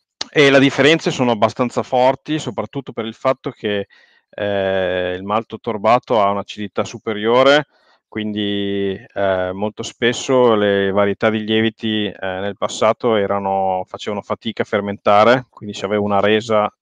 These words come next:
certamente inferiore rispetto al malto unpeated, eh, anche se le ultime, gli ultimi ceppi di lievito sono molto migliorati e quindi si ha una, uno yield, una, una resa abbastanza,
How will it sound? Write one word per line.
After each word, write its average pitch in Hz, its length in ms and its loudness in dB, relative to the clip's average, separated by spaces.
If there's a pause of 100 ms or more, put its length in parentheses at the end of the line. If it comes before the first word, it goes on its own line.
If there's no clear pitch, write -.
(180)
certamente 113 560 -6
inferiore 110 580 -4
rispetto 101 680 -4 (520)
al 101 180 0
malto 98 540 -2
unpeated, 110 580 -4 (460)
eh, 101 100 -4
anche 98 540 0
se 113 180 0
le 113 100 2
ultime, 107 640 -2 (360)
gli 120 60 -8
ultimi 117 280 -2
ceppi 120 300 -2
di 120 100 0
lievito 120 400 4
sono 113 200 -4
molto 113 260 -2
migliorati 107 640 2
e 101 60 -4
quindi 104 240 -8
si - 160 -8
ha 98 120 0
una, 95 640 -6
uno 110 220 -4
yield, 110 380 0
una, 98 720 2
una 98 200 0
resa 104 420 2
abbastanza, 101 760 0